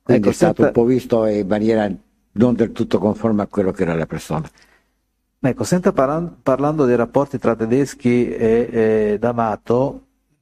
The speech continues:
Speaker 2: lei sempre in questo interrogatorio del sette novembre duemiladiciannove ci riferisce che era un uomo della divisione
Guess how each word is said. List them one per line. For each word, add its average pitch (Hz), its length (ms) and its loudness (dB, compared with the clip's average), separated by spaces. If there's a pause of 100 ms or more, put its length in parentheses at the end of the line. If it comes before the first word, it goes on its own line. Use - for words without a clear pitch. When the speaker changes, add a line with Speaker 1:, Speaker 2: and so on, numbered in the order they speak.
(140)
Speaker 2:
lei 127 240 2
sempre 123 420 -2
in 113 60 -4
questo 135 240 -4
interrogatorio 120 500 0
del 135 80 -6
sette 135 260 -4
novembre 117 680 -2 (480)
duemiladiciannove 123 1000 0
ci 127 140 -2
riferisce 131 640 0
che 131 120 -2
era 123 360 2
un 147 160 2
uomo 156 460 2
della 139 240 2
divisione 139 1040 2